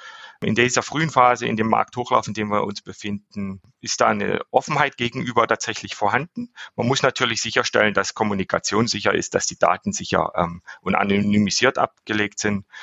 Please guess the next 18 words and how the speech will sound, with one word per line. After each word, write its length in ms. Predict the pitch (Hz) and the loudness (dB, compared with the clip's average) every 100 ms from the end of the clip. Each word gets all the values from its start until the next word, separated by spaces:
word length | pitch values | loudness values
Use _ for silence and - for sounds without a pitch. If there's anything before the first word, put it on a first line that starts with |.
| - - - - | -14 -14 -16 -2
Das 100 | - | 2
heißt, 220 | 107 - | 2 4
da 60 | |
haben 80 | 104 | 4
wir 60 | 104 | 4
schon 160 | - 131 | 2 0
die 80 | 117 | 2
ein 160 | 117 | 2
oder 140 | 113 107 | 2 2
andere 220 | 101 95 | 2 2
Hausaufgabe 520 | 117 117 - 107 104 | 2 -2 2 2 4
auch 300 | 98 95 - | 4 2 0
erledigen 380 | 95 107 127 113 | 0 0 -2 -2
müssen, 320 | 107 101 104 | -2 -2 -2
damit 340 | 92 90 95 - | -2 -2 -2 0
da 160 | 95 | 2
jeder 300 | 90 90 98 | 2 0 -2
mitgeht. 440 | 92 87 - 85 | -2 -6 -12 -14